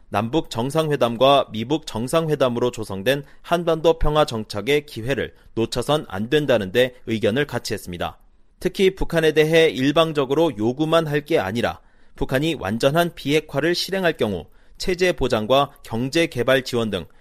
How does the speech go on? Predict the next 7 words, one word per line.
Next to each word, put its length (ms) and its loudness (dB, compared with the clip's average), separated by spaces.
밝은 440 0
미래를 480 2
보장해 460 0
주는데 460 0
미국을 460 0
포함한 440 2
국제사회가 840 -2